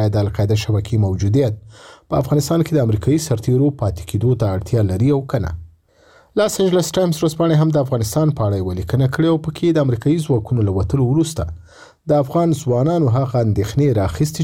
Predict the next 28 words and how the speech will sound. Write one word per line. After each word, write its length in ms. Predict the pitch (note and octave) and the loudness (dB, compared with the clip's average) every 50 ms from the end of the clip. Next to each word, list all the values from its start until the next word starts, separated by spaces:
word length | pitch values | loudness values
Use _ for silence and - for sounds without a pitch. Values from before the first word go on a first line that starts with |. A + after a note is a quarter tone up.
| D3+ | -2
چې 180 | - F#3+ F#3 E3 E3 | 0 0 0 2 2
د 120 | C#3+ B2 - | 0 0 -2
خپلو 260 | - - - E3 D#3+ C3 A2 | -4 -2 0 2 2 2 2
ازادیو 520 | G2+ G2+ G#2 G2+ G2+ C#3 D#3 D3+ A#2 G2+ F#2+ | 2 0 0 0 2 2 2 2 2 2 0
راتلونکي 500 | G2+ G#2+ G#2+ - D3 A2+ E2 D#2+ - - | 0 -2 -2 -2 -2 -2 -2 -4 -4 -6
ته 80 | - C2+ G#1 | -6 -6 -4
یې 60 | - E2 | -4 -2
لري. 180 | A2 G#2+ - - - - - _ _ _ _ _ - - - - - - - - - | -2 -2 -2 -4 -8 -12 -18 _ _ _ _ _ -20 -20 -20 -20 -20 -20 -14 -6 -2
ورځپاڼې 400 | D3+ D#3+ D3+ - - D#3+ D#3 D3+ C#3+ | -2 -2 0 0 0 0 2 2 0
د 100 | C#3 C3 C#3+ | 0 0 2
جواد 280 | C#3+ D3 C#3+ C3 C3+ - | 2 2 2 0 -2 -2
په 80 | - B2+ | -2 0
نوم 100 | C3 C3+ C3 B2 | 0 0 0 0
د 60 | A#2+ A#2 | 2 2
یو 80 | A2+ A2 G#2+ - | 2 0 0 0
ځوان 260 | C3 B2+ B2+ A#2 G#2 G2+ | 0 0 0 0 0 0
رپ 180 | A#2+ A2+ - - | -2 -2 -4 -4
سندرغاړي 520 | - A#2+ G#2+ G2+ G2+ G2+ G#2+ A#2+ A#2+ A2 G2+ G2+ | -2 0 0 0 0 0 0 0 2 2 2 0
یادونه 380 | G2 F#2+ F#2 F#2+ A2+ C#3+ D3+ C#3+ C#3+ | 0 0 0 0 0 2 2 0 0
کړې 120 | - D3+ C#3 C3+ | 0 -2 0 0
چې 60 | - C#3 | 0 -2
له 40 | B2+ C3 | -2 -2
خپلو 220 | - - D#3 D#3 C3 B2+ | -2 -2 -2 -2 0 0
دوستانو 400 | A#2+ - - D#3 D3+ D3+ B2+ - | -2 -2 0 0 0 0 0 0
سره 200 | - A#2+ B2 C#3 | 0 0 2 2
یو 100 | E3 E3+ D#3+ | 2 2 2
ځای 120 | E3 F3 E3+ E3+ | 2 2 0 -2
د 480 | - - _ _ _ _ _ _ - | -6 -18 _ _ _ _ _ _ -6